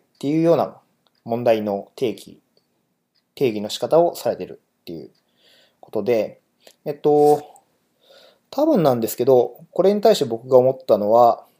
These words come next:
えーっと、安定志向が悪いわけでもないし、上昇志向がいいわけでもないと思うんですけど、結局、仕事をうまく回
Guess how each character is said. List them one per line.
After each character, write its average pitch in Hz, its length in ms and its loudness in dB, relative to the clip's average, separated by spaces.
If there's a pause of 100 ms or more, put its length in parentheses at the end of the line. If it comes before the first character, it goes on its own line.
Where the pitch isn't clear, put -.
(100)
え 135 220 0
ー 131 120 -6
っ - 20 -20
と、 - 160 -6
安 196 120 -2
定 254 120 0
志 - 120 -10
向 156 120 2
が 104 120 2
悪 120 200 0
い 123 60 0
わ 101 80 0
け 113 80 -10
で 104 60 -6
も 95 80 -10
な 104 120 -4
い 92 60 -6
し、 98 340 -6
上 151 160 0
昇 170 140 -2
志 165 100 -6
向 123 140 2
が 107 80 0
い 117 80 -4
い 113 60 0
わ 95 80 -2
け 92 80 -8
で 87 60 -10
も 87 80 -16
な 95 120 -6
い 90 60 -10
と 92 80 -10
思 90 140 -12
う - 20 -18
ん 82 40 -20
で - 80 -20
す - 100 -16
け 113 100 -4
ど、 131 320 0 (1200)
結 143 200 -6
局、 196 460 -2 (1300)
仕 - 220 -8
事 226 400 4
を 208 60 4
う 185 160 -2
ま 185 160 4
く 101 180 -10
回 101 100 -4